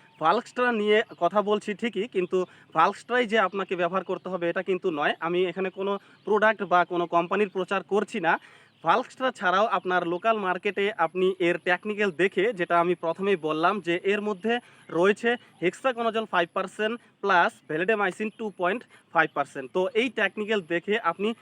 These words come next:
যে কোনো কোম্পানির কিন্তু এই ছত্রাকনাশক ব্যবহারে নিতে পারেন, ঠিক আছে? যেমন ট্রপিক্যাল অ্যাগ্রোর পাওয়া যায়,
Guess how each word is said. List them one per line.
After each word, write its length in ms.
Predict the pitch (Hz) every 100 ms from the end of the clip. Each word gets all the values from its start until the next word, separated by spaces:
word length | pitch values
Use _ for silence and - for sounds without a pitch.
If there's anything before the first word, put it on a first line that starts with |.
| _ _ -
যে 100 | 208
কোনো 180 | 254 285
কোম্পানির 420 | 254 170 170 190
কিন্তু 460 | 196 170 170 214 302 - - -
এই 140 | 180
ছত্রাকনাশক 600 | 170 175 160 156 160 220
ব্যবহারে 440 | 180 156 139 143
নিতে 200 | 160 135
পারেন, 240 | 127 117 113 - _
ঠিক 140 | - 262
আছে? 200 | 233 185
যেমন 420 | 180 202 196 208 - - -
ট্রপিক্যাল 480 | 202 220 247 262 220
অ্যাগ্রোর 360 | 185 185 196 208
পাওয়া 280 | 185 180 190
যায়, 260 | 175 190